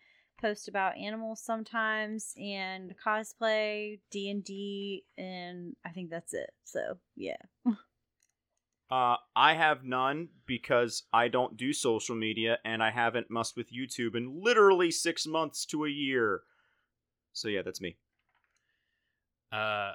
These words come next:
Speaker 3: I have been Eli Royal. You can find me online at Grumpy Badger Dice at a bunch of places, royal artisan props dot com. Uh, you can listen to this episode on your favorite podcatcher,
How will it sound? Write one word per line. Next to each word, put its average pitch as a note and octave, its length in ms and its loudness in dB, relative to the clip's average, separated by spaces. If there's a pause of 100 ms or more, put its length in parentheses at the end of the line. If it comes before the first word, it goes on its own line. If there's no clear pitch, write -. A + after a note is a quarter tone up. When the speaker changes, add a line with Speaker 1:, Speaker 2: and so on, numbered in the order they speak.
Speaker 3:
I B2 160 4
have A#2 140 0
been A#2+ 120 -2
Eli A#2 380 0
Royal. A2+ 800 -4 (500)
You G#2 160 -12
can G2+ 160 -10
find G#2 420 -2
me G2+ 460 -8
online G2 680 -10
at F#2+ 280 -8
Grumpy G#2+ 340 -6
Badger F#2+ 500 -6
Dice C3+ 440 0
at A#2+ 60 -4
a A#2+ 40 0
bunch A#2+ 300 -4
of A#2 100 -10
places, G#2+ 680 -4
royal G2+ 280 -6
artisan G2 340 -10
props F#2+ 300 -4
dot - 260 -8
com. C3+ 680 -8 (680)
Uh, G2 420 0 (140)
you G#2+ 180 -6
can G2 440 -4
listen A#2 300 2
to A2+ 40 -2
this G#2+ 220 2
episode G#2+ 800 0
on G2+ 160 -6
your G2 140 -10
favorite F#2+ 280 -6
podcatcher, G#2 720 -4